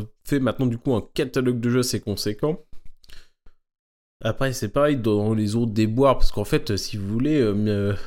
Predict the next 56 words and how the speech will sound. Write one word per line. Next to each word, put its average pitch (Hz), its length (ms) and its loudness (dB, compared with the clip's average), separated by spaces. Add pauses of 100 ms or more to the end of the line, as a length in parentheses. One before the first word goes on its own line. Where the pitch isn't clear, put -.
Sony 139 520 0
a, 92 160 0 (380)
a, 95 160 0 (140)
a 113 40 -2
fait 151 140 -2
que 208 180 -2
chouiner, 180 420 0
hein, 123 100 0
pendant 127 160 -4
plus 160 160 -8
d'un 156 160 -2
an 147 80 -2
et 143 60 -2
demi, 151 160 -4
ils 131 100 -6
ont 151 40 -8
fait 131 140 -14
que 165 160 -4
chouiner 143 380 -6
en 131 80 -4
disant 120 180 -6
que 123 80 -16
c'était 117 220 -6
pas 127 200 -2
normal, 120 480 -4
un 104 60 -4
rachat 98 300 -6
comme - 180 -10
ça, - 140 -4
et 101 80 -2
cetera. 101 600 -2 (1040)
Enfin, 117 120 2
après, 110 160 2
ils 101 100 -2
ont - 20 -4
fait 98 120 -4
leur 95 140 0
rôle, 117 280 2
hein, 98 140 0
parce 92 160 -4
qu'ils 98 160 -6
savaient, 107 320 -2
ils 117 80 -2
savaient 104 240 0
très - 140 -6
bien 127 140 0
qu'ils 110 220 -4
ont, 107 60 0 (300)
qu'ils 110 180 -6
ont 101 40 -2
quand 113 140 0
même - 160 -8
assez 117 320 0
gros 110 320 0
à 98 100 -2
perdre. 143 360 0